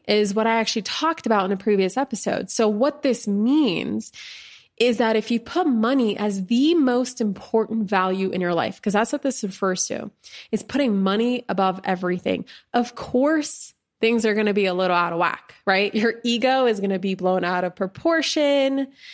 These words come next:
You're gonna be seeking something that really is just this neutral thing. Money is just a neutral resource. Like, how much fulfillment are you gonna get out of money alone, right? Of course, when things are blown out of proportion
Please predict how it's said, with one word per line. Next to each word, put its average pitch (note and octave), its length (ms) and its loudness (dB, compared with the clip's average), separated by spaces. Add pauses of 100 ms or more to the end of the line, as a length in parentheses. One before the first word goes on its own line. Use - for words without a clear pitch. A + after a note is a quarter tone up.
(240)
You're G#3 140 2
gonna A3 180 2
be G3+ 120 0
seeking C4 640 0
something B3 680 0
that G3 340 0
really A3 580 0
is F#3+ 220 -2
just - 220 -2
this - 180 -4
neutral F#3+ 540 2
thing. G3+ 540 -2 (500)
Money A#3 220 2
is B3 100 -2
just - 180 0
a G3+ 40 2
neutral G3+ 420 0
resource. F#3+ 560 -2
Like, F#3 160 -2
how G#3 260 0
much G#3+ 520 -4 (280)
fulfillment G3+ 720 0
are G3+ 80 0
you F#3+ 80 0
gonna F#3+ 180 0
get F#3+ 440 -2
out F#3+ 140 -2
of F#3 100 -6
money F#3 240 -2
alone, F#3+ 540 -2 (340)
right? A3+ 400 0 (240)
Of A3 160 -4
course, A3+ 560 0
when G#3+ 160 -2
things B3+ 220 0
are B3+ 80 2
blown G3+ 340 -2
out G3 140 -2
of F#3+ 60 -4
proportion G3+ 840 -2